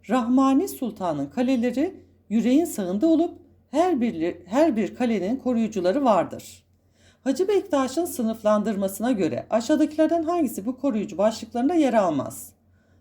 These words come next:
A. İlim, B. Cömertlik, C. Hırslı olma, D. Sabır, E. Korku ve edep. On ikinci soru. Büyüklenmenin, kibrin kaynağı şeytandır.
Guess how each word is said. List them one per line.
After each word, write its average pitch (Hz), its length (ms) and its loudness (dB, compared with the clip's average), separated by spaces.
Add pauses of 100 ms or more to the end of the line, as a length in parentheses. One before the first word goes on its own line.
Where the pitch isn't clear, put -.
(120)
A. 262 260 2 (100)
İlim, 185 460 -6 (400)
B. 226 320 0
Cömertlik, 165 800 -4 (360)
C. 202 280 2
Hırslı 220 440 -4
olma, 233 460 0 (460)
D. 208 240 4
Sabır, 220 600 0 (420)
E. 240 320 0 (180)
Korku 269 320 2
ve 311 140 2
edep. - 500 -2 (1400)
On 339 140 2
ikinci 233 360 0
soru. 320 460 -2 (560)
Büyüklenmenin, 311 880 4 (160)
kibrin 269 420 -4
kaynağı 185 500 -4
şeytandır. 214 880 -2